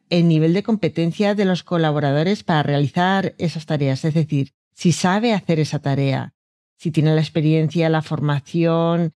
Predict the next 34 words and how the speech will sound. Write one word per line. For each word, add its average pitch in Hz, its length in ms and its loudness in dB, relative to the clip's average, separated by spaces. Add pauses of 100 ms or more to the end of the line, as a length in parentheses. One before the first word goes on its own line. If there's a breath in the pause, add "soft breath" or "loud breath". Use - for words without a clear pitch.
(240)
y 190 100 4
las 165 180 0
habilidades 190 560 2
necesarias 139 680 -2
para 131 160 -4
hacer 135 200 -4
esa 123 200 -8
tarea. 135 400 -2
Eso 139 180 -4
sería 156 280 0
el 151 80 4
nivel 143 240 2
de 135 80 0
competencia. 131 680 -4 (460)
En 254 140 -2
tercer 262 320 2
lugar, 269 420 0
evaluar 185 640 2
el 180 160 2
nivel 160 240 2
de 202 100 0
motivación 180 640 0
y 185 80 2
autoconfianza 165 840 0
de 160 180 0
las 156 160 0
personas 165 400 -4
con 180 120 -4
respecto 160 460 -4
a 170 120 0
esa 156 220 -6
tarea, 143 360 -2
es 139 80 -4
decir, 151 320 -4